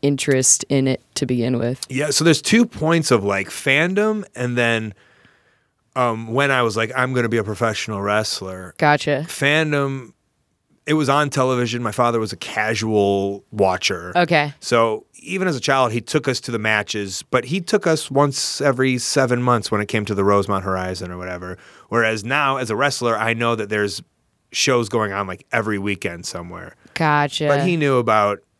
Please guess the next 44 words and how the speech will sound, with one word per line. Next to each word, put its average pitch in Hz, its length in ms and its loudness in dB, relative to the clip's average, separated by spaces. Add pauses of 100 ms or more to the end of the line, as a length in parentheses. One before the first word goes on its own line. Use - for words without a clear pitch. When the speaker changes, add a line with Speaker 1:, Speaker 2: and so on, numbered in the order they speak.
(180)
Speaker 2:
the 113 160 2
local 107 300 2
W 101 240 2
W 95 240 0
F 90 240 -4
at 98 80 -2
the 92 100 -4
Rosemont. 90 560 -4 (120)
Speaker 1:
Right. 160 320 4
Speaker 2:
And, 139 320 2
um, 196 360 2
Speaker 1:
'Cause 196 200 2
it 202 80 2
used 226 220 0
to 226 100 4
be 185 200 2
more 160 240 2
splintered, 147 760 0
basically, 131 520 0
right? 127 220 0
A 147 140 4
little 156 200 4
more 143 160 0
regional 139 680 2 (120)
in 147 120 0
terms 143 300 2
of 135 260 2
W 131 260 0
W 131 400 -2
F. 127 400 0 (380)
Speaker 2:
Yeah, 330 100 2
but 302 180 4
I, 247 260 4
I'd 226 100 2
say 240 120 4
when 214 160 6
I, 190 200 4
yeah. 170 320 2 (920)
Well, 226 280 2
d-, 202 220 0
well, 202 200 2
when 214 140 4
I 214 100 4
was 180 400 0